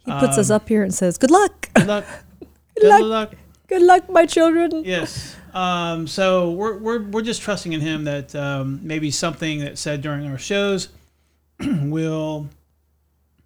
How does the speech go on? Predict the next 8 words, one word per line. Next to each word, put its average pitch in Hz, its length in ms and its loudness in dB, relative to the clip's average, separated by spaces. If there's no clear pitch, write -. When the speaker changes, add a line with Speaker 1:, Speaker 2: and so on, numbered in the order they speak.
Speaker 2:
inspire 185 420 -4
you 135 380 -4
and, 156 420 -4
um, 147 440 -4
motivate 151 440 -4
you 143 240 -4
to, 135 480 -4
um, 135 500 -4